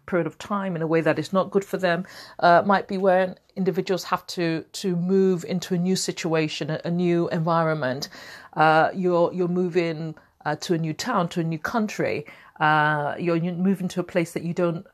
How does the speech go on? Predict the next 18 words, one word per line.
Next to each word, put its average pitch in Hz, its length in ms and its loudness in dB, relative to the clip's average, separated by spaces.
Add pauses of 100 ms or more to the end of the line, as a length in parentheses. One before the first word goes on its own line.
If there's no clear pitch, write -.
have 214 280 0
any 185 140 0
friends, 143 480 -6
you 165 80 -4
don't 170 160 -2
have 190 380 -2
any 165 140 0
s-, - 300 -10
uh, 147 300 -4
f-, - 240 -20
uh, 147 140 -4
support - 440 -4
network 151 400 -4
around 143 360 -2
you, 143 100 -4
et - 100 -12
cetera. 131 460 -6 (480)
Uh, 160 200 4